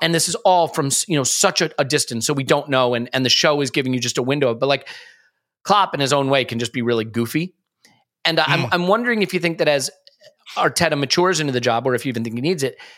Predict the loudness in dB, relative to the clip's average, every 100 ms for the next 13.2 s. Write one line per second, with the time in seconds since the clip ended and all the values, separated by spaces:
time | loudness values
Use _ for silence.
0 | -16 0 2 2 0 0 2 4 4 2
1 | 2 2 2 2 -2 0 2 2 0 -2
2 | -10 -20 _ _ _ _ _ _ 0 4
3 | 4 2 -4 -18 _ _ _ _ -12 0
4 | 2 0 -4 -4 -2 -4 -6 -10 _ -2
5 | 0 2 0 2 0 0 0 2 2 2
6 | -2 -2 0 0 -2 -10 _ -2 0 0
7 | -2 -2 0 0 0 0 2 2 0 2
8 | 0 0 0 0 0 2 2 2 0 0
9 | -2 0 2 2 2 2 2 2 2 2
10 | 2 0 2 2 2 2 2 2 0 0
11 | 2 0 0 -2 0 2 0 0 0 0
12 | 0 -10 -10 0 2 4 2 2 2 2
13 | 0